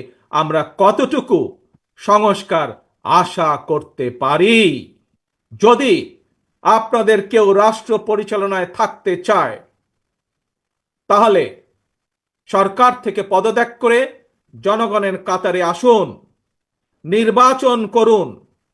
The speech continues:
যদি ভবিষ্যতে নির্বাচনে জনগণের রায় পান, তাহলে আবার সরকারের দায়িত্ব গ্রহণ করুন।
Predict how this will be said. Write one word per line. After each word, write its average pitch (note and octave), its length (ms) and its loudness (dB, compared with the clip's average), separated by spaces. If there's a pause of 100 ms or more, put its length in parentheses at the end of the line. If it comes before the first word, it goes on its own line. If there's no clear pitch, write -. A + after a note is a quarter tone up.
(280)
যদি A3 220 0 (120)
ভবিষ্যতে A3 520 -2 (120)
নির্বাচনে G#3 640 0
জনগণের F#3+ 540 0 (100)
রায় F#3+ 200 0 (120)
পান, C4 220 2 (680)
তাহলে G#3 320 0 (520)
আবার F3+ 200 0 (140)
সরকারের E3+ 540 -2
দায়িত্ব E3+ 400 -4 (140)
গ্রহণ C#3+ 280 -4 (200)
করুন। F#3+ 380 4